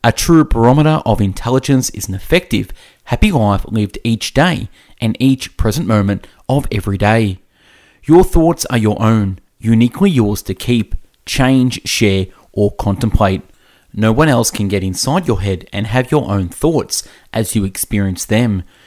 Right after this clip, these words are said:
You do indeed control your thoughts, and your brain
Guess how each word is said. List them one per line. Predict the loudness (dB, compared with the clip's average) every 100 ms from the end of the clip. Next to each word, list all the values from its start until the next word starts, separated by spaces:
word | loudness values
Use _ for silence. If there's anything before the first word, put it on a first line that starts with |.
| _ -4
You | 0
do | 0
indeed | 0 0 -2 -4
control | -6 -6 -4 -4
your | -6 -6
thoughts, | -2 0 -2 -6 -10 -8
and | -6
your | -4
brain | -2 -2 0 -2